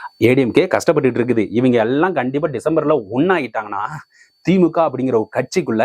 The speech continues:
இன்னும் எதுவுமே புகையாது இருக்குது. ஏன்னா அவங்கள கூட்டணி பத்தி இன்னும் பேசவே இல்லை, எல்லாம் ஜாலியா இருக்கிறாங்க, நாங்களா இருக்கிறோம் அப்படின்ட்டு. தளபதி விஜயும் சரி, அண்ணா தி மு கவோட பொதுச் செயலாளர், இப்ப இருக்கிற பொதுச் செயலாளர் எடப்பாடி ஐயாவும் சரி, இப்ப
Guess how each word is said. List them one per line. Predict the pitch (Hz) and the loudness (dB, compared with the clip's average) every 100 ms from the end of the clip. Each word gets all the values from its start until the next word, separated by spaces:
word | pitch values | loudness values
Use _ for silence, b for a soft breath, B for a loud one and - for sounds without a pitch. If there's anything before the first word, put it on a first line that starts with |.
| 165 | 2
இன்னும் | 139 147 107 | 0 0 0
எதுவுமே | 135 180 190 | 0 0 0
புகையாது | 131 139 151 135 | 0 0 -2 -2
இருக்குது. | 117 104 - 120 | -6 -10 -4 -2
ஏன்னா | 147 175 | 0 0
அவங்கள | 131 147 - | 0 -4 -2
கூட்டணி | 160 170 160 127 | -2 0 -2 -2
பத்தி | 127 185 | -2 -2
இன்னும் | 147 127 | 0 0
பேசவே | 143 165 160 | 0 0 0
இல்லை, | 143 117 - | 0 -2 0
எல்லாம் | 107 160 | 0 2
ஜாலியா | 147 156 | 2 2
இருக்கிறாங்க, | 160 151 151 135 | 0 -2 -4 -4
நாங்களா | 113 135 | -2 -2
இருக்கிறோம் | 117 131 113 | 0 -2 -2
அப்படின்ட்டு. | 110 110 104 - B B B B _ | -6 -8 -10 -16 B B B B _
தளபதி | 127 165 180 139 | 0 2 2 2
விஜயும் | 139 180 190 - | 2 2 2 0
சரி, | 147 143 160 - 110 | 0 0 -4 -6 -6
அண்ணா | 139 175 | -2 -2
தி | 151 143 | -2 -4
மு | 127 | 0
கவோட | 123 117 117 113 127 | 0 0 0 -2 -2
பொதுச் | 143 | -2
செயலாளர், | 160 135 123 107 | 0 0 -2 -6
இப்ப | 110 147 | -6 -4
இருக்கிற | 139 139 | -2 -2
பொதுச் | 127 120 | -4 -2
செயலாளர் | 120 113 107 101 | 0 0 0 0
எடப்பாடி | 131 147 135 | -2 -2 -4
ஐயாவும் | 117 123 113 | -4 -4 -4
சரி, | 110 135 117 | -4 -4 -6
இப்ப | - | -4